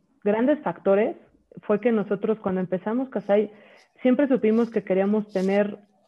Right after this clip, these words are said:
de todo un poco. O sea,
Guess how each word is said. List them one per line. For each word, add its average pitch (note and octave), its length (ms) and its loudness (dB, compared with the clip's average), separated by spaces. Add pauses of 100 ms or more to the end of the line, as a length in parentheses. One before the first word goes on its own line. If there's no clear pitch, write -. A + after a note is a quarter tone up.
(960)
de G#3 300 -4
todo A3+ 180 6
un G#3 80 2
poco. G3 400 -2
O F#3 140 -6
sea, G3+ 340 2